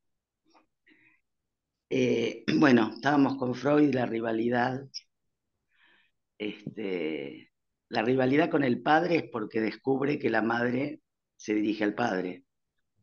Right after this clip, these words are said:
Hay algo más que él. El padre tiene lo que él no tiene. Eh, por eso aparece en Freud el fantasma de asesinato del padre,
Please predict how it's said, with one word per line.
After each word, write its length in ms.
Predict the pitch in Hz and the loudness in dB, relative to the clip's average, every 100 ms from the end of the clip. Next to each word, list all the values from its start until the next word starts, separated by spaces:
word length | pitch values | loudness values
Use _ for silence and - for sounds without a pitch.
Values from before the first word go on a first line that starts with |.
| _ - - _ | _ -20 -20 _
Hay 220 | 117 139 | 2 4
algo 320 | 143 151 143 | 4 4 4
más 240 | 131 127 - | 4 2 0
que 240 | 127 131 120 | -2 0 2
él. 340 | 101 - - _ _ _ - | 0 -2 -14 _ _ _ -12
El 160 | - | -4
padre 320 | 135 127 131 | 0 2 0
tiene 380 | 131 139 139 151 | -2 0 2 2
lo 140 | 127 110 | 2 -2
que 80 | |
él 100 | 120 | -2
no 120 | 113 113 | -2 -2
tiene. 600 | 123 113 107 117 123 - _ _ _ _ _ _ _ _ _ - - - - - - _ | 0 0 2 0 -2 -8 _ _ _ _ _ _ _ _ _ -20 -20 -20 -20 -20 -20 _
Eh, 720 | 104 95 92 90 85 80 - - _ _ _ _ _ _ _ _ _ _ _ _ _ _ _ _ - - | -6 -2 0 0 -2 -6 -12 -20 _ _ _ _ _ _ _ _ _ _ _ _ _ _ _ _ -20 4
por 160 | 151 | 6
eso 220 | 160 - 139 | 8 6 2
aparece 500 | 127 123 127 - - _ _ 135 135 - - _ _ _ _ _ _ _ _ _ _ - _ _ _ _ _ _ | 2 2 0 -4 -12 _ _ -2 0 -2 -10 _ _ _ _ _ _ _ _ _ _ -20 _ _ _ _ _ _
en 120 | 90 | -14
Freud 480 | 87 117 120 107 104 - - _ _ _ _ _ _ _ _ _ _ _ _ _ _ _ _ _ - | -10 -4 -2 -2 -4 -6 -20 _ _ _ _ _ _ _ _ _ _ _ _ _ _ _ _ _ -12
el 80 | |
fantasma 580 | - 113 113 117 110 120 | -2 -2 0 0 0 -2
de 80 | 110 | -2
asesinato 520 | 95 - 104 107 110 110 | -4 -6 -2 0 0 0
del 140 | 107 | 0
padre, 580 | 110 120 104 101 98 | 2 2 4 2 -2